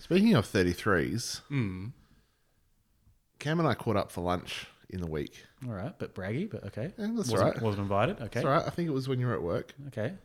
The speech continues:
Speaker 1: And, uh, we pulled into a, a car park,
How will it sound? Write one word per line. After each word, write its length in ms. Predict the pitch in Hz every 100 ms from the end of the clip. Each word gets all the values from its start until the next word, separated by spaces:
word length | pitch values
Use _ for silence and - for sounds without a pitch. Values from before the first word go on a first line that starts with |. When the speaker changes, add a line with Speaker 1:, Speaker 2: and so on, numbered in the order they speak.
| _ _ _ _ _ _ _ _ _ -
Speaker 1:
And, 380 | 113 117 117 113
uh, 460 | 113 110 110 110 110 - _ _ _ _
we 80 | 131
pulled 220 | 120 160
into 280 | 139 123 117
a, 260 | 104 98 98
a 100 | 85
car 280 | - 120 139
park, 420 | 117 92 - -